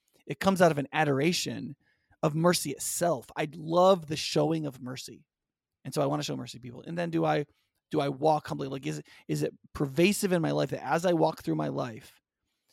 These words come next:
humility is always with me, right? Before God. And when those three things are operative, I mean, I, there's a lot of godliness that flows. And, and remember, all three of those things are kinda social.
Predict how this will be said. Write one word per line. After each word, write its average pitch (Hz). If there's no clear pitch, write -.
humility 165
is 135
always 139
with 123
me, 107
right? 120
Before 139
God. 110
And 151
when 170
those 262
three 240
things 214
are 147
operative, 175
I -
mean, 202
I, 165
there's 208
a -
lot 190
of 208
godliness 185
that 147
flows. 160
And, 190
and 202
remember, 208
all 180
three 208
of 185
those 165
things 190
are 151
kinda 208
social. -